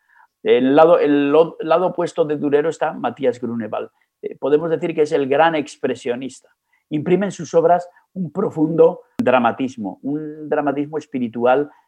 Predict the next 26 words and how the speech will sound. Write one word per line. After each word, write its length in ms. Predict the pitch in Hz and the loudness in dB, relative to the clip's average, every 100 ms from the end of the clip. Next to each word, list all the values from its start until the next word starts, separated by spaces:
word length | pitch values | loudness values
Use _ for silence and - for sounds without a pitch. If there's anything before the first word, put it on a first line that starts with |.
| _ - | _ -20
verdaderamente 1120 | 226 - 226 190 127 127 123 127 131 135 135 | -20 -18 -18 -4 -2 0 0 0 -4 -4 -2
que, 460 | 117 107 98 95 - - | -2 -2 -4 -12 -14 -8
que 100 | 123 | -4
no 100 | 135 | -2
deja 240 | 143 120 | -4 -4
indiferente 520 | 117 113 - 110 107 101 | -8 -10 -8 -10 -8 -10
al 100 | 98 | -8
que 120 | 98 | -8
lo 100 | 98 | -8
ve. 160 | 101 | -8
Son 200 | - 117 | -8 -12
cuadros 480 | 110 117 117 123 117 _ _ _ _ | -4 -2 0 -2 -2 _ _ _ _
donde 460 | 202 123 113 113 | -12 -6 -2 0
la 160 | 113 113 | 2 0
representación 880 | 117 120 117 127 120 117 - 135 139 | 0 -2 -4 -6 -6 -6 -4 -6 -4
del 240 | 131 120 | -4 -2
dolor 560 | 120 110 123 127 113 - _ _ _ _ | -2 4 6 6 2 -8 _ _ _ _
del, 440 | - 113 107 107 - _ _ _ _ _ _ _ _ | -10 -6 -6 -8 -12 _ _ _ _ _ _ _ _
del 220 | - 110 104 | -4 -4 -4
Cristo 360 | 117 123 117 | -6 -6 -6
crucificado, 720 | 101 101 104 98 95 113 110 | -6 -10 -14 -12 -4 -2 -2
por 120 | - 104 | -6 -8
ejemplo, 260 | 110 113 | -8 -8
en 60 | 104 | -8
sus 180 | 110 - | -12 -16
crucifixiones 840 | 98 101 92 90 120 123 107 | -16 -14 -16 -10 -6 -4 -6